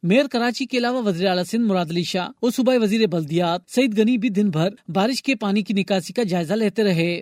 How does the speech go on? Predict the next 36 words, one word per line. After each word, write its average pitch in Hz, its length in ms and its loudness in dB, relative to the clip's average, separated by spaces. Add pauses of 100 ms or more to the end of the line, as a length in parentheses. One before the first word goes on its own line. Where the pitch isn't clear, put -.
(140)
مسلسل 254 400 2
بارش 185 320 -2
کی - 80 -4
وجہ 202 220 0
سے 240 180 -4
سپر 196 240 -4
ہائی 170 160 0
وے 180 120 0
پر 180 160 -2
واقع 180 320 -2 (300)
سادی 175 240 0
ٹاؤن، 196 420 -2 (120)
سفورہ 196 280 0
چورنگی 208 380 0
سمیت 196 300 0 (100)
نشیبی 220 400 0
علاقے 208 320 -2 (100)
شدید 190 240 -4
متاثر 185 400 -4
ہوئے 226 220 0
ہیں، 180 380 0 (140)
جبکہ 185 260 0
بارش 180 320 -2
کے 190 100 -2
باعث 185 480 0 (200)
بجلی 196 240 2
کی 226 120 -6
سپلائی 185 360 -2
بھی 196 80 -2
متاثر 190 480 -2
ہے۔ 165 320 0 (120)
ریاض 180 240 -2
سہیل، 185 500 0 (120)
بی 180 120 2
بی 254 80 2
سی، 139 440 -8